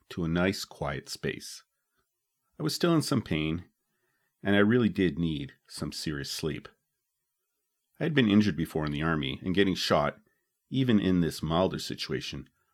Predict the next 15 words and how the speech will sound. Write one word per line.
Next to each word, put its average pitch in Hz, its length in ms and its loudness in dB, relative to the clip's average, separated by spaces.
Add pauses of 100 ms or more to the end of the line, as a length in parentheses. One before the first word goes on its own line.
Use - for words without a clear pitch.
(260)
took - 180 -2
a 92 40 0
lot 78 220 0
out 67 140 -6
of 69 80 -10
me. - 220 -14 (1200)
I 139 40 -4
thought 160 200 4
about 101 160 4
grabbing 85 340 4
a 73 40 -2
beer 78 220 0
from - 140 -6
the 71 80 -4
fridge, 73 480 -2